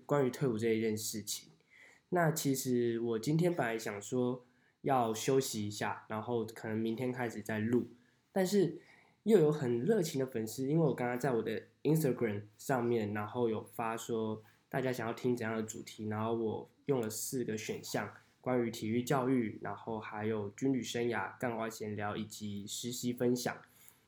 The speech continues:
那综合上述这短暂几个小时的投票结果显示，呃，我觉得大家对于这四个主题都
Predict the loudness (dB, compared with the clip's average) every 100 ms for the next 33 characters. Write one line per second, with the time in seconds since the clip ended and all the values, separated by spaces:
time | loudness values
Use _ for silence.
0 | _ 2 4 2 0 -10 _ _ 2 2
1 | 4 2 2 0 -2 -2 2 2 2 2
2 | 2 2 2 2 -2 -4 -4 -2 0 2
3 | 2 0 -6 -4 -4 -6 -12 -12 -12 -8
4 | -4 -2 -2 -2 -6 -12 _ -8 -4 0
5 | 2 2 0 0 0 0 -4 -4 -4 -4
6 | -4 -8 _ _ _ -6 2 4 4 4
7 | 2 4 6 6 4 2 4 2 2 0
8 | 0 2 2 2 -2 -6 -4 0 0 -2